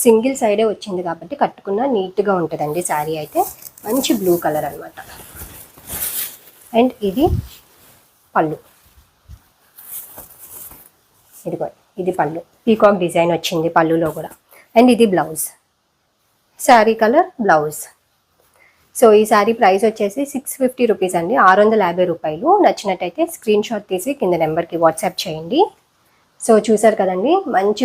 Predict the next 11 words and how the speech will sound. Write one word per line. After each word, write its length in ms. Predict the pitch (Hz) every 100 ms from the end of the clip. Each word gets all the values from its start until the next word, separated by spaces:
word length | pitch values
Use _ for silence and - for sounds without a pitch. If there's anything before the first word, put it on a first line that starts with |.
| 226
కాటన్ 320 | 196 196 196
శారీస్ 280 | 180 185 190
కలర్స్ 280 | 240 180 185
అన్నీ 220 | 175 180 202
కూడా 160 | 208 208 208
చాలా 240 | 175 170 190
బాగున్నాయి. 440 | 180 165 170 196 214 - _ _
So 80 | 214 196
ఉగాది 320 | 175 185 185 196
స్పెషల్ 380 | - 196 - 262 233
ఆఫర్ 240 | 214 208